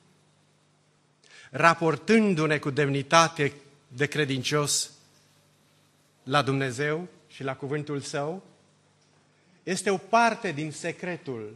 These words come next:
sau din resursele care sunt la îndemâna noastră pentru a intra cu adevărat în casa Domnului.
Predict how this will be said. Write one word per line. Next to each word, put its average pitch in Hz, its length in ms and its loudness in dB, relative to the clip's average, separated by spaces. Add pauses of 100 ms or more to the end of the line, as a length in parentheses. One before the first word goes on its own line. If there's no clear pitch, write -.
(120)
sau 160 180 -4
din 165 160 -2
resursele 160 920 -4 (600)
care 160 200 2
sunt 202 340 0
la 185 140 0
îndemâna 156 500 0
noastră 156 800 -2 (1160)
pentru 170 280 4
a 156 100 8
intra 151 500 6
cu - 80 0
adevărat 143 480 2
în 123 120 -4
casa 135 320 -4
Domnului. 113 520 -6